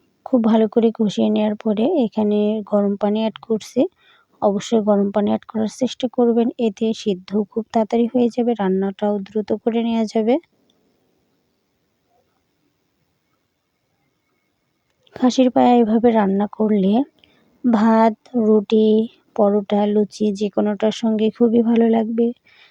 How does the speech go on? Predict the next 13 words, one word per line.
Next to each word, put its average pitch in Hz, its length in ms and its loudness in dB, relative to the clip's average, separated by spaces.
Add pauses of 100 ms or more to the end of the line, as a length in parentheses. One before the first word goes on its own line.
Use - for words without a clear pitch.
(140)
আবার 208 200 2 (120)
এমনিতেও 208 560 2
খেতে 214 300 -2
ভালো 185 280 -4
লাগবে। 190 400 -8 (840)
দেখুন 240 500 2
অনেকটা 202 440 0
সিদ্ধ 202 380 0
হয়ে 226 220 4
এসেছে। 220 420 -2 (1000)
খাসির 269 440 4
পায়া 214 360 6 (1400)
কম 247 180 6